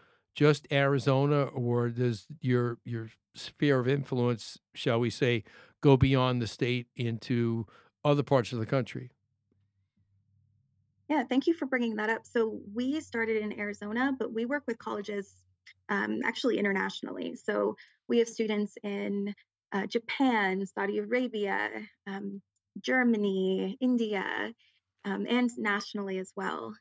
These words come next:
Speaker 2: And really, our programs are open to students from any college. Your college doesn't have to be, um, s-,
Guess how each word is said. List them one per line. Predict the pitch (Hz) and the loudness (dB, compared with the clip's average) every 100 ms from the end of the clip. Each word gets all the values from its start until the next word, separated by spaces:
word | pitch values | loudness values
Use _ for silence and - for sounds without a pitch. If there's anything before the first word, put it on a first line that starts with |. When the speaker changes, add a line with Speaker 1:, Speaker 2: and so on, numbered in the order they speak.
| - | -6
Speaker 2:
And | 202 196 196 - _ 247 | -2 -2 -4 -10 _ -2
really, | 285 349 | 0 0
our | 214 220 - | 0 -2 -2
programs | 214 208 269 330 359 | -6 -2 -2 -2 -6
are | - 208 | -8 -8
open | 196 208 214 - | -6 -8 -8 -6
to | 202 196 196 196 | -2 0 0 -4
students | - 214 226 - _ - | -6 -4 -4 -8 _ -10
from | 208 | -6
any | 196 190 | -4 -4
college. | 190 202 226 - | -4 -2 -2 -4
Your | 220 | -2
college | 214 208 202 | 0 -2 -2
doesn't | 202 226 | -6 -6
have | 202 196 | -8 -8
to | 202 | -4
be, | 202 196 202 - _ _ _ | 0 2 0 -8 _ _ _
um, | 196 202 | -4 -2
s-, | 208 _ | -6 _